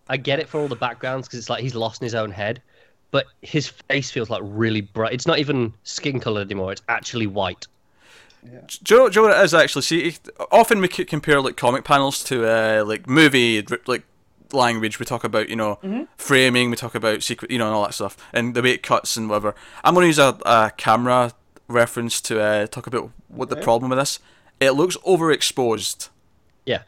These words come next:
Speaker 3: You know,
Speaker 1: Yeah.
Speaker 3: A-, anyone who's ever used a camera to any extent and knows what exposure is, they'll know what I'm talking about.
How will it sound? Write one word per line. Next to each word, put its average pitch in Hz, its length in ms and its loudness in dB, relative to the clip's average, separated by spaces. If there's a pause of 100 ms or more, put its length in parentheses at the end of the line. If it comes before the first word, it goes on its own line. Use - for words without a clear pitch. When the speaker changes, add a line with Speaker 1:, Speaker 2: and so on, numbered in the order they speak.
(800)
Speaker 3:
You 147 100 0
know, 165 260 2 (560)
Speaker 1:
Yeah. 165 260 6
Speaker 3:
A-, - 40 2
anyone 196 240 6
who's 180 120 6
ever 165 100 4
used 160 140 2
a 143 60 0
camera 127 640 4
to 123 140 2
any 120 100 4
extent 113 320 0
and 110 80 -4
knows 117 140 -4
what 104 100 -4
exposure 113 440 -4
is, 113 200 -2 (200)
they'll 127 100 -2
know 127 80 0
what 120 120 0
I'm 107 80 -4
talking 107 260 -4
about. 110 260 0